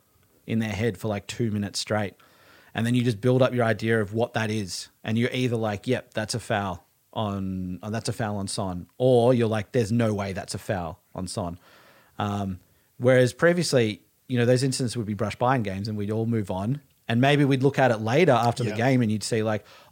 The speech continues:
Speaker 1: "Oh, that maybe should have been a foul." But it's like, it really creates these moments of, like, intense pressure
Speaker 2: I
Speaker 1: where
Speaker 2: agree.
Speaker 1: everyone feels it and gets on board and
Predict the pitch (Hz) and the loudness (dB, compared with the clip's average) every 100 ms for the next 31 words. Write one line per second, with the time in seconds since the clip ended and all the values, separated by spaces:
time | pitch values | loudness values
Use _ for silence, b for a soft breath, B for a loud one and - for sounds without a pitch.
0 | - 185 170 151 156 147 135 127 139 117 | 4 8 8 8 4 4 2 2 2 0
1 | 110 101 - 98 92 107 b b b _ | 0 -2 -4 -4 -4 -6 b b b _
2 | 120 120 127 117 - 120 120 117 147 165 | 0 2 2 0 0 -8 -6 -2 2 2
3 | 143 147 131 - 113 117 107 113 127 127 | 2 0 0 0 0 0 2 2 2 2
4 | 117 104 101 104 - 120 110 - - 113 | -2 -4 -4 -6 -6 -6 -6 -4 -2 -2
5 | - 104 107 - 120 143 135 123 127 120 | -2 -2 -2 -2 -2 0 0 2 2 4
6 | 110 101 113 110 101 110 104 104 - 110 | 0 -2 -2 -2 -4 -6 -8 -8 -6 -6
7 | 101 110 101 95 113 b b 110 | -6 -6 -6 -8 -10 b b -10